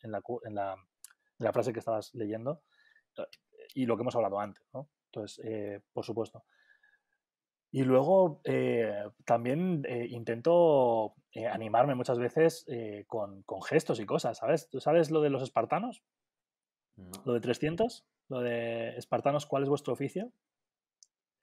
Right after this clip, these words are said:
Speaker 2: Me
Speaker 1: Bueno,
Speaker 2: suena
Speaker 1: pues es,
Speaker 2: mogollón, pero no lo tengo
Speaker 1: pues
Speaker 2: en
Speaker 1: es
Speaker 2: memoria.
Speaker 1: el,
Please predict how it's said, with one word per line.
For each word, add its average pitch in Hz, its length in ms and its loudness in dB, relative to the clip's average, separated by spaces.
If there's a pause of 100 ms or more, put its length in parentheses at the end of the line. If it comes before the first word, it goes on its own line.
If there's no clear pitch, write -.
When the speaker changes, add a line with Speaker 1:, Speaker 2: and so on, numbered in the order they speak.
(180)
Speaker 2:
Me 127 100 -14
Speaker 1:
Bueno, 117 160 2
Speaker 2:
suena 117 80 -6
Speaker 1:
pues - 100 -2
es, 123 200 -2
Speaker 2:
mogollón, 85 80 -16
pero 92 260 -14
no 104 140 -14
lo 107 100 -10
tengo 113 240 4
Speaker 1:
pues 123 80 4
Speaker 2:
en - 0 -
Speaker 1:
es 147 160 8
Speaker 2:
memoria. 123 240 6
Speaker 1:
el, - 180 -2